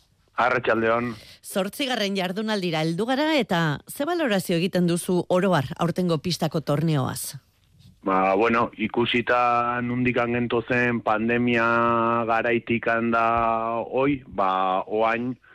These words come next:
Speaker 1: pandemia aurreko zenbakietara itzuli gea txirrindularitan,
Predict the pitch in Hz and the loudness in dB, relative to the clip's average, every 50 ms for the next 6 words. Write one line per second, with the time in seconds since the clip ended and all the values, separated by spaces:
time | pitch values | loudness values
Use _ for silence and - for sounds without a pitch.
0 | - _ _ - - 110 107 110 113 117 117 117 113 113 113 113 113 104 - 113 | -20 _ _ -2 -2 -2 0 -2 -4 -2 0 0 0 2 2 0 0 0 0 0
1 | 113 113 113 113 113 107 - - 113 104 110 113 107 - 117 110 - 113 110 113 | 2 2 2 0 0 -2 -4 -4 -4 -2 0 -2 -2 0 -2 0 0 0 2 2
2 | 110 110 113 113 113 107 80 104 104 - - 120 117 113 107 113 113 117 110 - | 2 2 2 0 -2 -4 -6 -10 -12 -6 -6 -4 -4 -2 -2 -2 -2 -2 -2 -2
3 | - 113 107 104 110 117 117 113 110 110 107 110 101 135 139 156 165 165 165 | -2 -2 -2 -2 -4 -4 -2 0 0 0 0 0 0 0 0 0 0 -2 -6